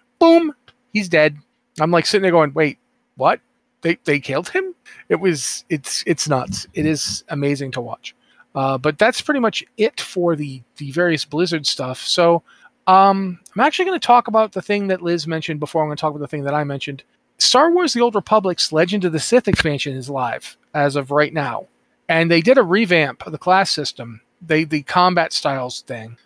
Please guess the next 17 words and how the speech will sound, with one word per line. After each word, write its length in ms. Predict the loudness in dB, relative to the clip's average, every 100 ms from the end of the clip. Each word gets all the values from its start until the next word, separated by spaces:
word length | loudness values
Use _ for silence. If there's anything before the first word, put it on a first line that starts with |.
| _
which 420 | 0 0 -2 -8 -12 -6
decouples 1080 | -4 0 0 2 -2 -4 -6 -2 0 -2 -6 _
the 180 | -2 -2
story 460 | 0 0 2 4 4
classes 640 | 2 2 2 -2 -2 -4
from 260 | -2 -4
the 120 | -2 -4
advanced 400 | -4 -8 -8 -6
classes. 540 | -6 -4 -4 -4 -6 _ _ _ _
'Cause 100 | 2
I, 120 | 2
the 180 | 2 0
last 240 | 2 2 2
time 160 | 2
I 100 | 2
played, 460 | 0 2 2 2 -6 -4
uh, 440 | 0 0 -2 -6